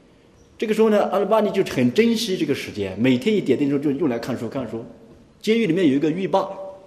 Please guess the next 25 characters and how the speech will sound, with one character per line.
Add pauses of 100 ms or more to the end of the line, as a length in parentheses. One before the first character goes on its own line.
(640)
就
现
在
狱
头，
也
是
坐
牢
的， (300)
但
在
里
面
是
狱
头， (520)
他
就
跟 (360)
监
狱
的
人
说